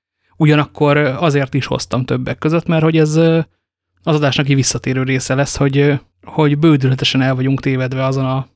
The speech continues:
azon a képzeletbeli idővonalon, én legalábbis folyamatosan, ami, ami segít viszonyítani ahhoz, hogy most mi van, és akkor mi most a jövőben élünk-e, vagy, a,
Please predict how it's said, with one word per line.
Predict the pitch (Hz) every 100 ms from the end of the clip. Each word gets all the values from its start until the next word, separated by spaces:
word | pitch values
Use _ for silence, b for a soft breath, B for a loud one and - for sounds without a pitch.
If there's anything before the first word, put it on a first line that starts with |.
| _ _ _ _ _
azon | 123 143
a | 139
képzeletbeli | - 135 139 135 135 127
idővonalon, | 135 135 135 139 139
én | 147 135
legalábbis | 131 131 139
folyamatosan, | - 123 127 131 - 139 156 _ _
ami, | - 147 143 139 139 139
ami | 147 147 139
segít | 156 131 131
viszonyítani | 147 131 135 127 131 135
ahhoz, | 127
hogy | 135
most | 135 139 -
mi | 156 139
van, | 147 143
és | 135 -
akkor | - - 127 131
mi | 139
most | 135 131
a | 147
jövőben | 147 156 131
élünk-e, | 135 135 139 139
vagy, | 135 135
a, | 131 127